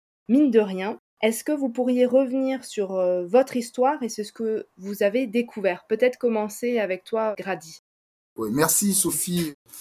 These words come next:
Speaker 2: pour la parole et merci, euh, de nous avoir invités sur ce podcast. Bonjour Navi. Pour revenir à la petite historique, effectivement, j'aimerais corriger un peu parce que j'ai été, euh, responsable de l'audit interne de deux mille quinze à deux mille dix-huit. Avant, j'étais, euh,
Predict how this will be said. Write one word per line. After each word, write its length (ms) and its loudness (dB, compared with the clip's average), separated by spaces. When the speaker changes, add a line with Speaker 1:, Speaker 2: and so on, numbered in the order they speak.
Speaker 2:
pour 160 0
la 100 0
parole 440 0
et 120 -4
merci, 540 -4
euh, 140 -4
de 100 -8
nous 180 -4
avoir 220 0
invités 400 -6
sur 320 -8
ce 140 -14
podcast. 640 -4
Bonjour 320 -2
Navi. 380 -2
Pour 200 -2
revenir 440 4
à 440 8
la 140 -8
petite 280 -12
historique, 540 -8
effectivement, 880 -4
j'aimerais 420 -4
corriger 440 0
un 100 2
peu 260 -6
parce 200 -10
que 100 -6
j'ai 140 0
été, 340 2
euh, 60 2
responsable 680 0
de 100 -4
l'audit 380 -6
interne 420 0
de 80 -8
deux 140 -2
mille 160 -2
quinze 220 -2
à 40 -2
deux 180 0
mille 380 0
dix-huit. 500 -10
Avant, 300 -2
j'étais, 440 -4
euh, 60 -4